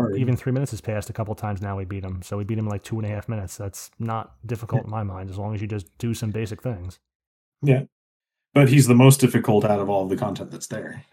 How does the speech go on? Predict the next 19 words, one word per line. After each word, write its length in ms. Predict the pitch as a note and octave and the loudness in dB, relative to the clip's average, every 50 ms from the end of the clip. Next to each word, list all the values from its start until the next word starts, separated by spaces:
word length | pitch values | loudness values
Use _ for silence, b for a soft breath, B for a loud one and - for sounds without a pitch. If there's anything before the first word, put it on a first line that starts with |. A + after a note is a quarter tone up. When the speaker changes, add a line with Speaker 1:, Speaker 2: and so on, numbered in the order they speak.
| _ | _
Speaker 2:
Yeah. 360 | - F#3+ F3 C3 G2+ G2 F#2+ - - _ _ _ _ _ _ _ _ _ _ _ _ - | -6 -4 -2 -2 -2 -4 -8 -14 -16 _ _ _ _ _ _ _ _ _ _ _ _ -10
Speaker 1:
Which 180 | - - - - | -8 -8 -6 -6
Speaker 2:
Uh, 20 | - | -8
Speaker 1:
is, 180 | - - - | -8 -8 -8
which 160 | G2+ F#2+ - - | -8 -8 -6 -6
is 80 | - | -2
what 60 | - | 0
I 20 | - | 2
Speaker 2:
what 40 | E3 | 4
Speaker 1:
was 80 | E3 F3 | 4 4
Speaker 2:
I 20 | |
Speaker 1:
getting 100 | E3+ E3+ | 4 4
Speaker 2:
like 140 | F3 F#3 F#3 | 2 0 0
Speaker 1:
at. 60 | F#3+ | 0
Speaker 2:
about 260 | E3+ E3+ D3+ D3 - | 0 0 0 0 0
this 160 | - B2+ - | -2 -4 -4
content 520 | - - B2 A#2+ A#2 - - A#2 G#2+ G#2+ - | -2 -2 0 0 0 -2 -2 -4 -4 -4 -4
is 180 | A2 A2 G2 - | -6 -8 -8 -6
that 380 | - A2 A2 A2 A2 - _ | -6 -6 -4 -4 -6 -8 _